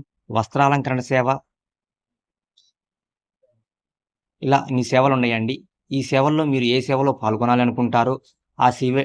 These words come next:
సేవా టికెట్ ధరను చెక్ చేసుకొని సేవలో పాల్గొనవచ్చండి.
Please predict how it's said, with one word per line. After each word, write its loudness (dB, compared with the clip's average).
సేవా 2
టికెట్ -4
ధరను 0
చెక్ -4
చేసుకొని 0
సేవలో 4
పాల్గొనవచ్చండి. -2